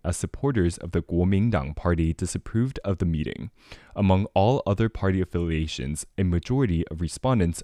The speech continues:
approved of the meeting. Chair of the pollster Yo Ing Long said the survey shows that the vast majority of Taiwanese people are happy to see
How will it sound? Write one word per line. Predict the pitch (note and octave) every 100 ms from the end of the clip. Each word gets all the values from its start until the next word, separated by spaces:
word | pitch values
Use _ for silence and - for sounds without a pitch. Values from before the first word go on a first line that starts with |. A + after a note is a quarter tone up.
| -
approved | - - B2 B2 -
of | F2+
the | F#2
meeting. | D#2 C2 G1+ - - _ - - - -
Chair | - G2+
of | G2
the | F2
pollster | - A#2+ C3 - F2 F2+ -
Yo | G2 F#2 G2+
Ing | - F2+ A2+
Long | F2+ D#2+ D2+ G#2+
said | - G2+
the | F#2
survey | - C#3 B2 E2+
shows | - F2 E2
that | E2+ -
the |
vast | E2 F2+ B2
majority | D3 B2+ F#2 F2 D#2+
of | C#2+
Taiwanese | F2+ E2 D#2 -
people | - - F2 E2 -
are | F#2
happy | - C#3+ G#2+ E2+
to | -
see | F2 - F2 F#2+